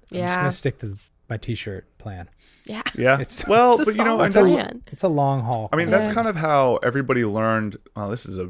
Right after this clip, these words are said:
Speaker 3: really boring part of Club Penguin. I just
Speaker 2: Yeah, what
Speaker 3: walked,
Speaker 2: the
Speaker 3: I just
Speaker 2: hell?
Speaker 3: walked into a telecom, <laughs>
Speaker 2: What?
Speaker 3: a telecom conference room by the looks of
Speaker 2: There's
Speaker 3: it.
Speaker 2: only one guy who works there.
Speaker 3: He looks like a clown too.
Speaker 2: Loser.
Speaker 1: All right.
Speaker 3: Looks
Speaker 1: well,
Speaker 3: like his dad's a doctor.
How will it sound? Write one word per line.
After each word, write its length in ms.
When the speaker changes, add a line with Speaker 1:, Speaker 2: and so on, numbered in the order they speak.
Speaker 3:
really 200
boring 340
part 240
of 140
Club 220
Penguin. 480
I 80
just 120
Speaker 2:
Yeah, 100
what 100
Speaker 3:
walked, 140
Speaker 2:
the 40
Speaker 3:
I 40
just 120
Speaker 2:
hell? 60
Speaker 3:
walked 180
into 160
a 60
telecom, 680
<laughs> 460
Speaker 2:
What? 460
Speaker 3:
a 40
telecom 580
conference 460
room 220
by 80
the 60
looks 260
of 80
Speaker 2:
There's 60
Speaker 3:
it. 40
Speaker 2:
only 160
one 260
guy 400
who 120
works 320
there. 360
Speaker 3:
He 60
looks 220
like 100
a 60
clown 680
too. 260
Speaker 2:
Loser. 440
Speaker 1:
All 100
right. 140
Speaker 3:
Looks 260
Speaker 1:
well, 240
Speaker 3:
like 80
his 60
dad's 300
a 40
doctor. 540